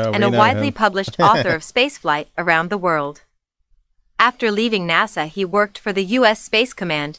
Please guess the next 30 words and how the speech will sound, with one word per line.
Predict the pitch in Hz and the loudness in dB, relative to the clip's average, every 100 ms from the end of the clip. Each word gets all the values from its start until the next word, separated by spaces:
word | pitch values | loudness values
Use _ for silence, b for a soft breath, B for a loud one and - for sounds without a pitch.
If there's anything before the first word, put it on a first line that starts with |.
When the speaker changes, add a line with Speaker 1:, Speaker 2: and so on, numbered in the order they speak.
| - | -10
Speaker 2:
to | 202 | 0
write | 214 226 | 2 2
its | 208 - | -2 -4
seminal | - 262 208 208 | 0 2 2 2
doctrinal | 190 190 - 190 180 | 2 2 -2 -4 -2
book, | 226 185 - | 0 -2 -4
Space | - 190 175 - | -6 -4 -4 -2
Power | 170 156 | -2 -2
Theory. | 156 160 147 147 156 _ _ _ _ _ _ _ _ _ - | -4 -6 -4 -6 -10 _ _ _ _ _ _ _ _ _ 4
Following | 254 302 208 175 | 4 6 2 -2
the | 180 | -6
Columbia | - 196 226 220 185 | 0 2 4 2 0
shuttle | - 214 226 | 2 2 2
disaster | 175 165 165 175 - 151 | -2 0 0 0 -4 -4
in | 160 170 | -6 -6
two | 233 | -2
thousand | 220 196 196 165 - | 2 2 2 -6 -4
three, | 214 180 143 | 0 0 -2
he | - | -8
served | 208 247 233 226 - | -4 0 0 -2 -6
as | 202 | -6
a | 208 | -6
space | - 262 311 | 0 0 0
consultant | - 175 170 156 160 151 - | -4 -6 -4 -4 -6 -10 -8
for | - 190 | -4 -2
N | 165 175 | -2 -2
B | 190 | -4
C | - 196 | -4 -2
News. | 180 156 143 - - _ _ _ _ _ | -2 -4 -6 -12 -18 _ _ _ _ _
Speaker 1:
Mm-hmm. | 113 113 127 | -10 -10 -10